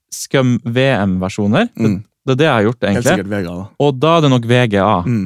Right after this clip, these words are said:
Speaker 1: Og det, det har jeg gjort på Windows-maskiner og Mac-er og det som er.
Speaker 2: Mm.
Speaker 1: Eh, men da har jeg bare funnet en fil på et eller annet sted på nettet, sikkert, som jeg har kjørt, så,
Speaker 2: Ja.
Speaker 1: men det må,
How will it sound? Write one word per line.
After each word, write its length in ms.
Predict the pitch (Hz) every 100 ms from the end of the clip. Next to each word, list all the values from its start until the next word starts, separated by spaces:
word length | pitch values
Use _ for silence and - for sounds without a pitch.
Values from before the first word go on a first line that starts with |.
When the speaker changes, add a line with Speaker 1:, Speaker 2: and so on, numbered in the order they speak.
| 107
Speaker 1:
Og 180 | 117 113
det, 80 | 120
det 80 | 139
har 120 | 147
jeg 80 | 117
gjort 120 | 101 -
på 60 | 104
Windows-maskiner 640 | 98 98 - 95 98 101
og 80 | 95
Mac-er 400 | 101 - - 98
og 80 | 101
det 100 | 104
som 140 | 110
er. 220 | 113 175 -
Speaker 2:
Mm. 200 | - 113 104 _ -
Speaker 1:
Eh, 160 | 107 113
men 120 | 120
da 80 | 127
har 120 | 127
jeg 60 | 110
bare 80 | 101
funnet 260 | 110 101 92
en 160 | 95
fil 280 | 90 104 90
på 100 | - 95 95 92 92 95 92 _
et 80 | 92
eller 120 | 98 95
annet 100 | 90
sted 140 | 98
på 80 | 95
nettet, 220 | 95 - -
sikkert, 240 | 104 -
som 140 | 104
jeg 80 | 101
har 60 | -
kjørt, 180 | 98 -
så, 160 | - 104 120
Speaker 2:
Ja. 120 | 113 98
Speaker 1:
men 160 | 113
det 100 | 117
må, 120 | 123